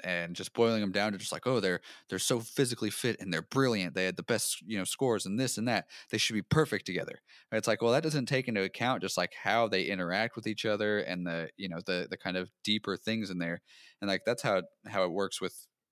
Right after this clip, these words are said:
you know, the A D H D analyzer. Like, that doesn't, it doesn't touch, obviously, for,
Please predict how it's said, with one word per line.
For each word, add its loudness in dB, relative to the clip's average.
you -4
know, -4
the -2
A 4
D -2
H -4
D 2
analyzer. -2
Like, -6
that 0
doesn't, -4
it -4
doesn't -2
touch, -2
obviously, 0
for, -12